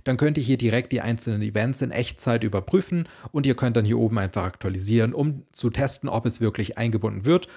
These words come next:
und die Events korrekt übermittelt werden. Ganz wichtig ist hier auch der dritte Punkt. Und zwar direkt nach dem Einfügen des Codes taucht auf eurer Webseite auch direkt so eine Konsensmeldung auf, die euch fragt, also die Nutzer fragt, ob ihr wirklich getrackt werden wollt.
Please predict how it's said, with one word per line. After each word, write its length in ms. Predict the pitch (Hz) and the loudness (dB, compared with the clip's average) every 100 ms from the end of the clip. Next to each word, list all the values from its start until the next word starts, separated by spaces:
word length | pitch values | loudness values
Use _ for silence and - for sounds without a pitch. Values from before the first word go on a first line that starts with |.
| - | -4
und 220 | 156 156 | 0 0
die 120 | 139 | 0
Events 320 | 117 104 107 | 2 0 -2
korrekt 320 | - 101 95 - | -2 -2 -2 -4
übermittelt 540 | 95 95 87 85 80 | -4 -4 -4 -4 -2
werden. 420 | 98 120 104 90 - | 0 0 -2 -8 -4
Ganz 280 | 127 165 - | 0 0 2
wichtig 280 | 143 135 113 | 0 0 0
ist 140 | 110 | 0
hier 160 | 123 117 | 0 0
auch 100 | 117 | 0
der 180 | 107 | -2
dritte 300 | 95 101 113 | 0 0 -2
Punkt. 380 | 101 104 92 - | -2 -4 -6 -6
Und 100 | 107 | -6
zwar 220 | - 123 | -2 0
direkt 300 | 127 123 - | 2 2 0
nach 120 | 135 113 | -2 -2
dem 160 | 113 | 0
Einfügen 460 | 110 143 165 156 135 | 0 -2 -2 -2 -2
des 160 | 113 | -4
Codes 420 | - 107 131 - - - - | -4 -2 -2 -4 -12 -14 -4
taucht 320 | 131 165 - | 0 2 0
auf 100 | 131 | 0
eurer 320 | 117 107 104 | 2 2 2
Webseite 640 | 107 113 131 120 117 120 117 | 2 0 2 2 2 2 2
auch 220 | 104 104 | 2 0
direkt 400 | - 107 104 - | -2 -2 -2 -2
so 80 | 117 | -2
eine 180 | 101 98 | -2 -2
Konsensmeldung 920 | - 160 156 143 - 120 117 120 117 | -4 -2 0 -2 0 2 2 2 2
auf, 260 | 110 107 - - - | 2 0 -4 -20 -2
die 100 | 165 | 2
euch 300 | 113 123 117 | 4 4 0
fragt, 500 | - 98 104 117 - | -4 -2 0 0 -4
also 280 | - 95 95 | -6 -6 -6
die 120 | 90 | -2
Nutzer 320 | 107 139 - | -2 0 -2
fragt, 400 | 123 - 117 117 | -4 0 2 0
ob 240 | - 135 - | 0 -2 2
ihr 140 | 127 | 2
wirklich 280 | 110 - 113 | 2 0 -2
getrackt 400 | 110 - 101 - | -4 -2 -2 0
werden 240 | 95 92 | -2 0
wollt. 360 | 95 98 87 - | 0 0 0 -6